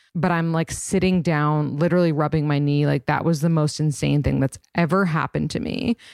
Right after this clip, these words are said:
And she clearly had a vendetta against me because I didn't back her up in being a Karen the other day.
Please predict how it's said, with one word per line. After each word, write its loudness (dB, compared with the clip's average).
And 2
she 0
clearly 2
had 2
a 2
vendetta 0
against -2
me 0
because -4
I 0
didn't -2
back 0
her -2
up 0
in 0
being 2
a 2
Karen 0
the 0
other 0
day. -2